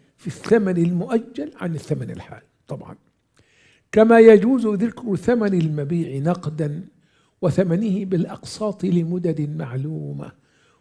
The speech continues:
ولا يصح البيع إلا إذا جزم العاقدان بالنقد أو التأجيل،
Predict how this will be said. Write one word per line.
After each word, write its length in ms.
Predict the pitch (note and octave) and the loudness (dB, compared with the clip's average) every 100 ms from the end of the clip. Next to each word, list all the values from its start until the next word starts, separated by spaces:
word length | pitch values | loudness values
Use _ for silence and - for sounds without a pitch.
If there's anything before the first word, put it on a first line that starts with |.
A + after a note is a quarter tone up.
| - | 0
ولا 240 | G#3 A3+ | 4 6
يصح 560 | G3+ F#3 - G3+ - - | 6 4 0 -8 -8 -10
البيع 500 | F#3+ D3 F#3+ G3 E3+ | -8 -2 -2 -2 -8
إلا 500 | A3 G#3 G#3 F3+ F3+ A#3 | -2 0 2 2 0 -4
إذا 260 | D#3+ F3 | -2 0
جزم 460 | D3+ F3 G3+ F#3+ F3 | 4 4 4 2 0
العاقدان 880 | D#3+ - E3 - D#3+ E3 G3+ G#3+ F3+ | -2 -2 -8 -6 -6 -4 -4 -4 -4
بالنقد 540 | E3 D#3 F3+ - F3+ | -6 -6 -8 -8 -8
أو 160 | G#3+ D3+ | -10 -10
التأجيل، 500 | - - G2 - | -12 -14 -14 -18